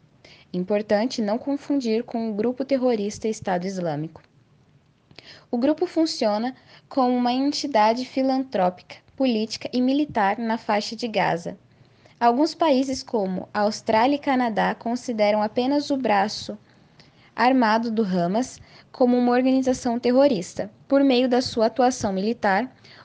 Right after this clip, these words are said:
o Hamas já cometeu vários atentados contra Israel, matando centenas de pessoas.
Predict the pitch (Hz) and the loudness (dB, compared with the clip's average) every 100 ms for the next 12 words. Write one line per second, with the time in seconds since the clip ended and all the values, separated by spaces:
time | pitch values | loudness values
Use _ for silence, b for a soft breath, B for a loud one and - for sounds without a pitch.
0 | - 247 254 262 262 254 262 254 247 247 | -2 2 4 4 4 2 2 0 2 0
1 | 240 277 302 311 294 277 269 233 202 220 | 2 4 4 4 2 0 0 0 0 -2
2 | - - 226 240 233 233 226 208 185 202 | -6 -6 -4 -2 -2 -2 -2 0 0 -2
3 | - 233 226 220 208 214 - 233 233 196 | -2 -2 0 0 0 -2 -6 -6 -4 -4
4 | 190 190 214 220 - 160 170 - - | -6 -4 -4 -4 -6 -6 -6 -12 -20